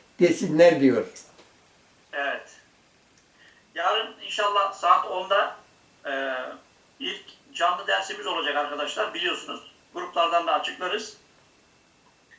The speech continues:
Speaker 2: Artık orada buluşmak dileğiyle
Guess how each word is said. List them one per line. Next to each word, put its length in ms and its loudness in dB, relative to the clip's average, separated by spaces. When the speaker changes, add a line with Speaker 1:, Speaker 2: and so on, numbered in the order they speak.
Speaker 2:
Artık 360 -2
orada 500 -2
buluşmak 440 -6
dileğiyle 560 -2